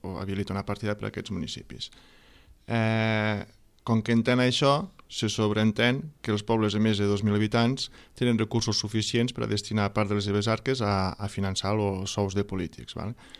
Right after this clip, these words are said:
Que l'Ajuntament de Falset no ho faci, eh, ja, ja és una tradi-, una tradició, no? O sigui, sempre ha sigut així, doncs, perquè potser estava més associa-, o més associat a pobles petits que no pas a municipis més grans.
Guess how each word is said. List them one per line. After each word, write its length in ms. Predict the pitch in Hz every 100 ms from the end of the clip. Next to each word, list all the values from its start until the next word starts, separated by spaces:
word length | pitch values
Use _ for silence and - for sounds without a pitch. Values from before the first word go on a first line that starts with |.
| - - _
Que 120 | - 117
l'Ajuntament 400 | 113 117 123 135
de 120 | 135
Falset 340 | 131 120 120
no 160 | 117 107
ho 60 | 104
faci, 380 | 127 123 113 127 - _ _ _ _ _ _ _
eh, 140 | 107
ja, 320 | 104 104 107 101
ja 200 | 107 104 107
és 80 | 110
una 140 | 107
tradi-, 320 | 104 101 98 -
una 200 | 104 104 101
tradició, 540 | 98 98 95 123 98
no? 140 | 107 156
O 20 | 104
sigui, 160 | 104 101
sempre 320 | 123 113 113
ha 40 | -
sigut 280 | 107 101
així, 300 | 104 101 127 135
doncs, 240 | 110 101
perquè 380 | 104 101 104 98 - - -
potser 320 | 107 104 113
estava 320 | 110 - 110 110
més 220 | 107 107
associa-, 480 | 107 107 - 107 104
o 640 | 107 101 98 101 98 98 95
més 180 | 104 104
associat 420 | 104 104 110 101
a 80 | 98
pobles 540 | - 107 101 95 - 90 -
petits 320 | 101 101 117 -
que 80 |
no 80 | 117
pas 220 | 107 98
a 80 | 98
municipis 480 | 98 98 104 101 95
més 160 | 95 120
grans. 340 | 117 98